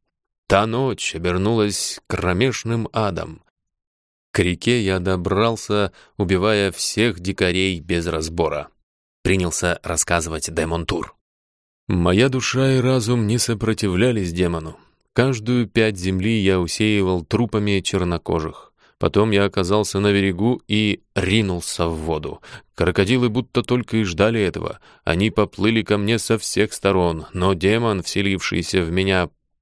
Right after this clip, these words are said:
помог и тут. Я расправился с ними так же быстро, как до этого с туземцами.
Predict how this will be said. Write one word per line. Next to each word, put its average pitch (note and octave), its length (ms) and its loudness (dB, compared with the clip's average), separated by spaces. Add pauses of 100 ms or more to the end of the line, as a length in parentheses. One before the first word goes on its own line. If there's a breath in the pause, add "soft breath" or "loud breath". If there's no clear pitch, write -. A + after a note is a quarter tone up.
(220)
помог F2+ 500 0
и F2+ 160 -4
тут. - 400 -12 (320)
Я F2 240 4
расправился A2+ 680 0
с - 100 -8
ними G#2 200 -2
так G#2 240 0
же F#2 120 0
быстро, A2 400 0
как G2 240 0
до F2 80 0
этого F#2 340 2
с - 60 -6
туземцами. E2 640 -4